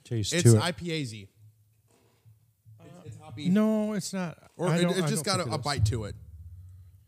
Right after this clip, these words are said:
Speaker 2: I haven't tried it yet. Um, I opened the, the top and it is blue. It looks like, um, something you would, like, dump into a car somewhere inside. Like, what is, is that washer fluid that's blue?
Speaker 1: Oh, yeah. Uh-huh.
Speaker 2: Okay.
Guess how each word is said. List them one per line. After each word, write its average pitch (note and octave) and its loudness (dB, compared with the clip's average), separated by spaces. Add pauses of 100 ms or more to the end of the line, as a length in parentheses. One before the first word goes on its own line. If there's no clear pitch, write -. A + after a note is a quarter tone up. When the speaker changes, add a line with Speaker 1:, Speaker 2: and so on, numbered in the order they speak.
(120)
Speaker 2:
I D3+ 4
haven't E3 -2
tried B3+ 0
it F#3 -6
yet. G#2 -6 (480)
Um, C3 -4 (180)
I C3 -10
opened D3 -6
the, D3 -10 (140)
the C3+ -12
top C3 -10
and B2+ -6
it C3 -6
is C3 -2 (360)
blue. A2+ 0 (220)
It C3 -2
looks C3+ 0
like, B2 -2
um, A#2 -6
something A#2+ -6
you A2+ -6
would, G#2+ -8
like, A2 -8
dump A2+ -8
into G#2+ -10 (200)
a G#2+ -14
car F2 -10
somewhere D2 -14
inside. D#2 -16 (320)
Like, G#2 -12
what A2+ -2
is, G#2+ -6
is A#2+ -6
that A#2 -8
washer A#2+ -6
fluid B2 -4
that's B2+ -8
blue? C3 -10
Speaker 1:
Oh, C3 -6
yeah. A2+ -8 (160)
Uh-huh. C3 -8 (260)
Speaker 2:
Okay. A2 -10